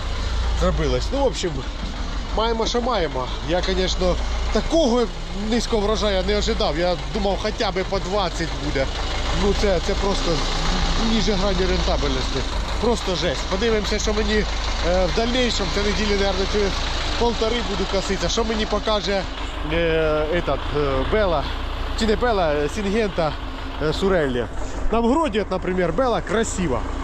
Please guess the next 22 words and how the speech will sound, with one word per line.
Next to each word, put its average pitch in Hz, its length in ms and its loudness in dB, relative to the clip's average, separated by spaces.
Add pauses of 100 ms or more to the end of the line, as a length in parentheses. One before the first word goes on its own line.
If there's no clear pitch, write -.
Прям 190 200 2
красива, 202 520 2
тут 175 220 -2
і 180 80 2
довсходовий 208 600 2
сработав. 185 540 0
Вон, 143 120 0
бач, 170 220 0
який. 127 260 -2 (300)
Якщо 147 180 2
б 202 140 0
така 233 300 2
була, 160 240 0
то, 160 120 -4
може, 170 260 0
було 156 320 0
б, - 20 -6 (640)
хоч 175 140 2
щось 156 180 2 (120)
було. 127 220 2 (1300)
Ну 311 60 4
нічого, 302 420 2